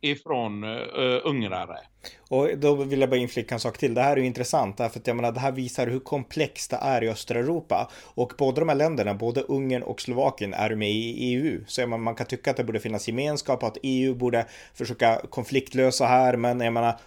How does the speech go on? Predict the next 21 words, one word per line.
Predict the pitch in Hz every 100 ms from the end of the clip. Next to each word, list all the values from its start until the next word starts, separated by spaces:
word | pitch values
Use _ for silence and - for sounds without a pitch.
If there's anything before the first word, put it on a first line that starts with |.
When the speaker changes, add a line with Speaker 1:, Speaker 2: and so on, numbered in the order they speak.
| -
Speaker 2:
åtminstone | 123 135 - 135
här | 131 120
i |
Sverige | - 143 127 107
hör | 110
vi | 110
ju | 117
ingenting | - 120 135 - 85
om | 90
sånt | 104 95
alls, | 147 82 110
utan | 104 110
då | 117
är | 107
det |
bara | 104 104 101
de | 98
här |
schablonbilderna, | 95 98 104 107 95 110 90 85
liksom. | 98 117 - - - _ - _ _ _ _ _ _
Speaker 1:
Ja, | 127 127 127 143 156